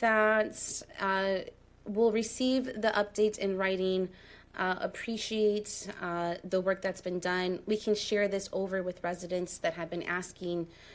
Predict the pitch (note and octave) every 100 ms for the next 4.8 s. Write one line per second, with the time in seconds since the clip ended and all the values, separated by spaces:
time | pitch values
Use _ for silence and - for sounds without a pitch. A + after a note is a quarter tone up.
0 | - - G3 G#3+ A3+ A#3+ G#3 - G3 F#3
1 | - F3+ E3+ G3+ A#3+ - - - - -
2 | F#3+ G3 G3 G3 D#3+ G#3+ G#3+ G#3 G3+ G#3
3 | G3+ G3+ F#3+ G3 G3 G3+ F#3+ F3+ - F3+
4 | F3+ F3+ F3+ G3 G3 G3+ -